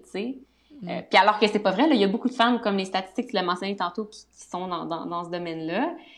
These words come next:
Speaker 1: Mais en même temps, ça me fait penser, des fois, je me dis, « Est-ce qu'il y a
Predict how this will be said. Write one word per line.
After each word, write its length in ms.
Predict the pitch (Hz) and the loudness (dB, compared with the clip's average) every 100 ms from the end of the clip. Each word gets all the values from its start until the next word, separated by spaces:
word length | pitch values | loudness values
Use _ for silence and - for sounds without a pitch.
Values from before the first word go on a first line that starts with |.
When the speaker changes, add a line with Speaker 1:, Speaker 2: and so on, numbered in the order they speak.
| - - - _ | -20 -20 -20 _
Speaker 1:
Mais 160 | 214 226 | 4 6
en 60 | 226 | 4
même 180 | 233 226 | 2 -2
temps, 180 | 277 392 453 - _ _ - | -2 -4 -6 -12 _ _ -14
ça 120 | 202 | -10
me 40 | 196 | -8
fait 120 | 277 | -6
penser, 560 | 262 196 - 262 262 _ _ _ _ - | -8 -8 -8 -8 -8 _ _ _ _ -16
des 120 | 202 | -12
fois, 160 | 202 349 | -8 -8
je 80 | 202 | -8
me 140 | 180 | -12
dis, « 360 | 170 190 240 240 - | -12 -10 -10 -10 -10
Est-ce 200 | 196 - | -10 -6
qu'il 220 | 302 269 | -4 -2
y 80 | 196 | 0
a 260 | 202 220 | 0 0